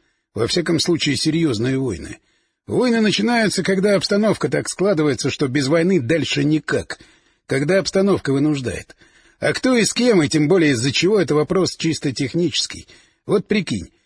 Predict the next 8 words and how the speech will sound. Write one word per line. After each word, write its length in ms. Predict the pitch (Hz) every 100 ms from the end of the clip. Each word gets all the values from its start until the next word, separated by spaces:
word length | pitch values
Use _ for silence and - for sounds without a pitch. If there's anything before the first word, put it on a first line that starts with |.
| _ _ _ -
Первая 340 | 247 226 208
мировая 480 | 202 202 202 220 180
началась 440 | 160 180 185 165
с 80 | -
выстрелов 560 | 175 185 165 160 135 156
некого 400 | 180 - 151 131
сербского 580 | 170 165 - - 143
анархиста 720 | 135 139 - 214 190 170 143